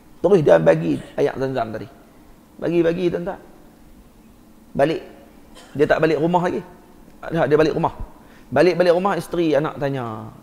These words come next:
"Mana air Zam-Zam?" Dia nak kata, "Tak, tak ada." Tak boleh. Dia dah tunggu, Ustaz. Balik masuk dalam masjid. Dia pun semayang dua rakaat. Kemudian dia doa, "Ya Allah,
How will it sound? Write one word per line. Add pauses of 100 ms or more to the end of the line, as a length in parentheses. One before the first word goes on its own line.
"Mana
air
Zam-Zam?" (1600)
Dia
nak
kata,
"Tak,
tak
ada." (560)
Tak
boleh. (1000)
Dia
dah
tunggu,
Ustaz. (320)
Balik
masuk
dalam
masjid. (1200)
Dia
pun
semayang
dua
rakaat. (960)
Kemudian
dia
doa,
"Ya
Allah,